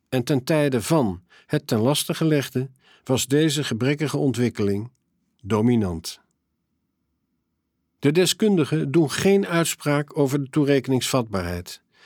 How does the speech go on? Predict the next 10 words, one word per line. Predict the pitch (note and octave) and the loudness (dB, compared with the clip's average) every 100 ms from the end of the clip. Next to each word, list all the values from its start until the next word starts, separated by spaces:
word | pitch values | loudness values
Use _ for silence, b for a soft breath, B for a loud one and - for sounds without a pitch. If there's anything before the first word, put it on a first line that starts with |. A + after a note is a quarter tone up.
| b | b
en | B2+ | -4
evenmin | A#2+ D#3 C#3 C#3+ E3+ F#3 - | 0 0 2 4 4 2 -2
over | D#3+ C3 | -4 -2
de | C#3+ | -4
recidivekans | C3+ C#3 - B2 D3+ - B2 B2 B2 C3 - b b | -2 -2 -2 -2 -2 -4 -4 -2 0 -2 -6 b b
voortvloeiend | - - D3+ - C#3 C3+ B2+ C3 | -4 2 2 2 2 2 2 -2
uit | B2+ B2 | -6 -2
eventuele | C3+ B2 A2+ A#2+ B2 B2 | -2 -2 -2 0 2 2
pathologische | A#2+ C3 A#2 A#2+ A#2 G#2 G#2+ A2+ | 0 -2 0 2 2 0 -4 -4
gedragingen | A#2+ B2 B2 A2 G2 G2+ | -6 -2 0 0 -2 -4